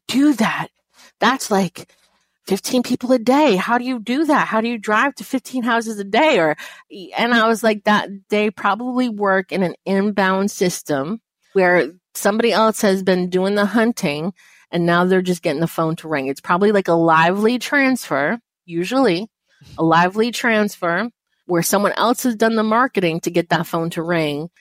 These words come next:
and that person to be interested in do, sell, in buying that product. So what's the benefits of being an L O A, though?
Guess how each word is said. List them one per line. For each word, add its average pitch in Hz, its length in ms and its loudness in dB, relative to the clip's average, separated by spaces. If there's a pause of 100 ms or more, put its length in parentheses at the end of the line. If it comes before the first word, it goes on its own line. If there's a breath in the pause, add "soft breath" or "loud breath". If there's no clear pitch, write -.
(160)
and 160 260 -2
that 170 180 4
person 170 340 -2
to 160 80 4
be 160 80 2
interested 151 580 -2
in 151 180 -2
do, 147 200 -2
sell, - 240 0
in 147 200 -2
buying 143 280 0
that 139 180 -4
product. - 560 -6 (240)
So 180 380 0
what's 220 240 -2
the 277 60 2
benefits 226 440 0
of 190 60 -2
being 180 180 2
an 139 80 -4
L 143 140 0
O 139 120 -2
A, 233 140 2
though? - 380 -6